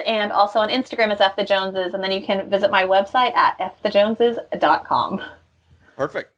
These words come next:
Speaker 2: perfect. Well, we really appreciate you coming on today. I
Speaker 1: Yeah,
Speaker 2: thought
Speaker 1: thank you.
Speaker 2: I learned a lot. I know, uh,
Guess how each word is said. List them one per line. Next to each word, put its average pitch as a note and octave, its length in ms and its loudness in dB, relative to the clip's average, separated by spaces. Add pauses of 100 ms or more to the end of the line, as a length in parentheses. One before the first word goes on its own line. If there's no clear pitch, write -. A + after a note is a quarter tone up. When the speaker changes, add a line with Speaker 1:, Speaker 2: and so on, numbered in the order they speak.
Speaker 2:
perfect. D#3+ 400 -8
Well, C3 160 -2
we F3 80 -2
really F#3 260 4
appreciate E3+ 480 0
you E3 80 -6
coming D#3 300 2
on D3 160 4
today. D3+ 340 0 (340)
I B2 100 2
Speaker 1:
Yeah, - 80 2
Speaker 2:
thought C#3+ 180 4
Speaker 1:
thank C#4+ 140 2
you. - 80 -20
Speaker 2:
I C#3 120 4
learned E3 300 2
a D#3 80 4
lot. D3 460 4
I B2 100 -2
know, C3 320 2
uh, B2+ 420 2